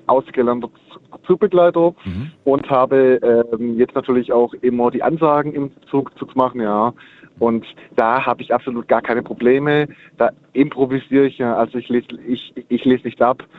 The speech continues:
Speaker 1: und da stottere ich absolut gar nicht, ja.
Speaker 2: Mhm. Weil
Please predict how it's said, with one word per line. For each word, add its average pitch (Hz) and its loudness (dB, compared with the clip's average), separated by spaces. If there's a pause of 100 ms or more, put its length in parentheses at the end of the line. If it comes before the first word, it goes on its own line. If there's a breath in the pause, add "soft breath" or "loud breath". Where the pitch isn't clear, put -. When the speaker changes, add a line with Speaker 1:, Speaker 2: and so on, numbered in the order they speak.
(240 loud breath)
Speaker 1:
und 120 0
da 110 2
stottere 113 -4
ich 117 -4
absolut - -4
gar 107 2
nicht, 107 -6
ja. 98 -2
Speaker 2:
Mhm. 92 -8 (760 loud breath)
Weil 113 -2